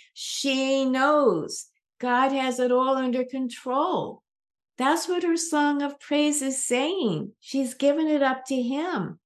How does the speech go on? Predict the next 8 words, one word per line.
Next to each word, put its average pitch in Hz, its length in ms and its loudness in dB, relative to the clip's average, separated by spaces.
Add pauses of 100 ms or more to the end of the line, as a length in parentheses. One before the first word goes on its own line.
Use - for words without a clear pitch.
(800)
And 240 180 0
finally, 277 720 4
what's 220 280 0
really 311 680 2
important 208 640 0
here 156 440 -6 (300)
is 208 160 -4
that 214 360 0